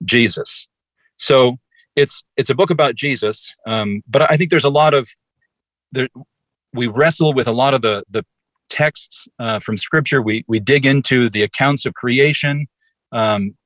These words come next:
w-, I talk a lot about, uh, Ephesians five and, and what it means that Jesus is, is the perfect husband.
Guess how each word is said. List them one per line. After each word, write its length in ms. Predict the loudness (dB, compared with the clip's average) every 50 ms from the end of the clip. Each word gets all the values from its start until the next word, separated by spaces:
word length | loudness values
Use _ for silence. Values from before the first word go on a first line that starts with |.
| _ _ _
w-, 120 | -12 -12 -10 -4 -2
I 100 | -2 -2
talk 240 | 0 0 0 0 2
a 20 |
lot 180 | 2 4 2 4
about, 300 | 4 2 2 2 0 -4 _ -8 -6
uh, 300 | -6 -4 -4 -6 -8 -10 -14 _ _ _ _
Ephesians 460 | -10 -4 -2 -2 -2 -2 -2 -4 -6
five 520 | -2 0 2 4 4 4 4 2 2 0 -2
and, 160 | -6 -10 -10 -8
and 160 | -6 -2 0
what 120 | 0 0
it 80 | 0 0
means 320 | 0 2 2 2 0 -2
that 140 | -4 -8 -6
Jesus 420 | -4 -2 -2 0 0 -2 -4 -4
is, 180 | -6 -6 -8 -8 -10
is 120 | -10 -10
the 80 | -10 -10
perfect 360 | -2 -2 0 0 0 -2 0
husband. 500 | 0 2 2 2 0 0 0 0 0